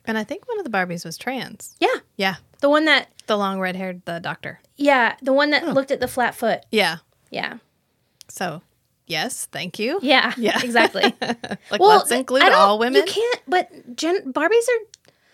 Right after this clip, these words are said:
Speaker 2: I mean,
Speaker 1: Well, just inc-, even the sim-
Speaker 2: they don't have parts.
Speaker 1: The act, I know, but
Speaker 2: Yeah,
Speaker 1: the act
Speaker 2: actor,
Speaker 1: of,
Speaker 2: sure, sure.
Speaker 1: the
Speaker 2: Yeah.
Speaker 1: act of
Speaker 2: Yeah.
Speaker 1: having all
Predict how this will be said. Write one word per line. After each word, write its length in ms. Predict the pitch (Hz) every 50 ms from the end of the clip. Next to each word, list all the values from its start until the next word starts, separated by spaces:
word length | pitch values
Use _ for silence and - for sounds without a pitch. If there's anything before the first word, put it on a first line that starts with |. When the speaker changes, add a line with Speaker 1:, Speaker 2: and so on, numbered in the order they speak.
| _ _ _ _ _ _ -
Speaker 2:
I 80 | - 311
mean, 680 | 330 330 330 330 330 320 320 320 311 311 311 311 311
Speaker 1:
Well, 160 | 247 254 254
just 240 | 254 269 294 285 - -
inc-, 360 | 320 320 - - - - - -
even 380 | - - 262 277 294 285 262 233
the 180 | 247 240 233 214
sim- 300 | - - 226 214 208 196
Speaker 2:
they 100 | 320 349
don't 240 | 381 415 294 233
have 580 | - - - - 262 311 330 330 311 277 254 - _ - _ _ _ -
parts. 360 | - - - 262 - 226 240
Speaker 1:
The 140 | 233 - -
act, 340 | 185 208 214 233 240 - -
I 80 | 233 240
know, 180 | 240 226 196
but 120 | 185 196 240
Speaker 2:
Yeah, 160 | 240 220 208
Speaker 1:
the 40 | -
act 240 | 214 226 240 262 269
Speaker 2:
actor, 220 | 220 214 226 214 190
Speaker 1:
of, 100 | - -
Speaker 2:
sure, 180 | - - -
sure. 120 | - - - -
Speaker 1:
the 100 | 214 220
Speaker 2:
Yeah. 60 | 185 -
Speaker 1:
act 340 | 214 190 208 214 208 -
of 100 | 220 190
Speaker 2:
Yeah. 60 | 180 147
Speaker 1:
having 640 | - 196 190 196 208 214 214 214 214 214 214 208 - _ _ _
all 580 | - 208 202 196 185 185 170 165 170 175 170